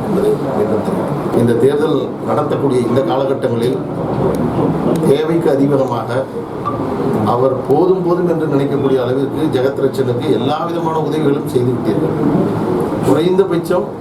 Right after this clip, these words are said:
வாக்கு எண்ணிக்கையின் போதாவது நீங்கள் நடுநிலையோடு நேர்மையாக நடந்து கொள்ள வேண்டும் என்ற ஒரு வேண்டுகோளை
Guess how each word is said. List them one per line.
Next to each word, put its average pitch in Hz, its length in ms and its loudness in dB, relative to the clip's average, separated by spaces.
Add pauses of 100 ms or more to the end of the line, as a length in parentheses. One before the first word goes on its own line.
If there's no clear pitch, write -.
(340)
வாக்கு 190 340 0
எண்ணிக்கையின் 143 500 2
போதாவது 123 560 2 (540)
நீங்கள் 127 240 2
நடுநிலையோடு 139 680 0
நேர்மையாக 123 560 -2
நடந்து 120 300 0
கொள்ள 113 160 0
வேண்டும் 117 440 0 (140)
என்ற 107 220 0 (680)
ஒரு 107 160 2
வேண்டுகோளை 151 640 2